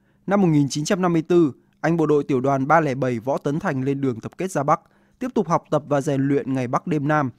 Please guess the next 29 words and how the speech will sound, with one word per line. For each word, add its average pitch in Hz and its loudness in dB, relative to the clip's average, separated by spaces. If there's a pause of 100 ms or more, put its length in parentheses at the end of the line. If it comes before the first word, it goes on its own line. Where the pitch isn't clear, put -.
(160)
mong 214 4
muốn 196 4
về 196 2
miền 139 0
Nam 135 -2
chiến 131 -4
đấu. 127 -2 (480)
Năm 170 0
một 160 2
nghìn 143 4
chín 143 -4
trăm 160 -2
sáu 135 -2
mươi, 160 2 (200)
Hai 202 0
Thành 165 0
được 147 -2
kết 220 -2
nạp 196 2
vào 135 0
Đảng 131 -2
và 123 -4
theo 165 -6
học 151 -4
trường 123 -4
Công 147 -4
an 143 0
Trung 143 -2
ương. 151 2